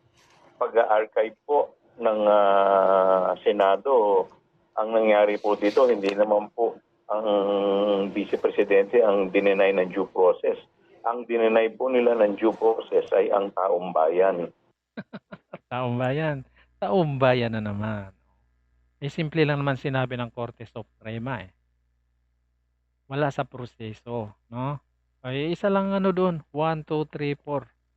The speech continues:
Speaker 2: Oh. Tapos yung four yung inano, no? Ay, mayroon namang batas na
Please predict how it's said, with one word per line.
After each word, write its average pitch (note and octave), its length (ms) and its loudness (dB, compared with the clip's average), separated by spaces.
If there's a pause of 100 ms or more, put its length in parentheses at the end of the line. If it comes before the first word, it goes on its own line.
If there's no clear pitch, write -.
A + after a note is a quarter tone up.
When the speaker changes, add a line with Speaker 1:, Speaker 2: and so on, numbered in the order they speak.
(500)
Speaker 2:
Oh. B2 240 -10 (560)
Tapos C3 380 -12
yung C#3 240 -8
four D3 260 -6
yung C#3 140 -6
inano, C3 320 -2
no? C3 340 -6
Ay, D#3 200 -8
mayroon D#3+ 360 -4
namang C#3+ 500 -6
batas C3 380 -8 (100)
na B2+ 300 -10